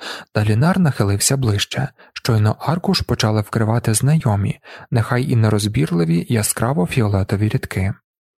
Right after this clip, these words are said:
Із самоцвіту звивалися вгору тонкі струминки червонуватого диму.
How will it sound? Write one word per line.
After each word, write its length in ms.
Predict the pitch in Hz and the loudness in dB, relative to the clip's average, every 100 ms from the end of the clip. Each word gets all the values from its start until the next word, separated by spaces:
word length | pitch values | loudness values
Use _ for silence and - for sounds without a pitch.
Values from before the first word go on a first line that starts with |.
| _ _ _ | _ _ _
Із 120 | 135 | -2
самоцвіту 800 | - 120 110 110 - 139 - 185 - - - | 0 2 2 0 0 -2 0 0 -2 -8 -6
звивалися 720 | 123 110 107 156 202 190 - | -2 2 2 2 0 0 -2
вгору 420 | 131 107 147 170 | 0 0 2 2
тонкі 420 | 165 110 104 - 175 | 0 0 0 2 0
струминки 600 | - - 104 101 127 156 | 2 0 2 2 2 0
червонуватого 800 | 135 110 104 98 95 - 113 | 0 2 2 2 0 0 0
диму. 400 | 123 101 98 - | 2 0 -2 -4